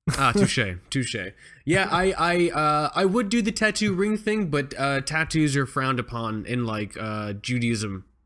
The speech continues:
Speaker 1: in terms of, like, um,
Speaker 2: Yes, yeah,
Speaker 1: like,
Speaker 2: yeah.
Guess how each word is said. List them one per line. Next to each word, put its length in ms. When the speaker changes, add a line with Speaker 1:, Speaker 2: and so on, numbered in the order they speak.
Speaker 1:
in 100
terms 280
of, 120
like, 280
um, 100
Speaker 2:
Yes, 480
yeah, 220
Speaker 1:
like, 220
Speaker 2:
yeah. 200